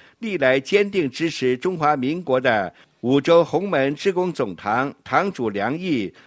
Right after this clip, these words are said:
被下属周国祥指使人枪杀。周国祥坐上堂主位置后，便大摇大摆地出现在中国领事馆的国庆招待会上，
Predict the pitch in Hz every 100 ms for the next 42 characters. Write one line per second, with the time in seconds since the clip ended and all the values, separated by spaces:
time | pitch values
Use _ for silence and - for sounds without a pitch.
0 | _ 135 123 - 220 160 - 104 95 -
1 | 180 160 165 - 101 123 131 - 185 -
2 | 95 113 135 - 135 131 123 123 120 -
3 | _ _ _ _ - 208 208 190 139 135
4 | 160 - 160 156 139 127 - 143 180 123
5 | 117 170 151 131 127 131 107 90 - _
6 | - 151 135 220 202 151 131 165 202 180
7 | 123 98 107 127 127 - 175 160 139 135
8 | 117 104 180 180 160 156 110 101 180 131
9 | 110 92 107 104 113 160 - 151 117 151
10 | 160 147 - 196 123 107 87 78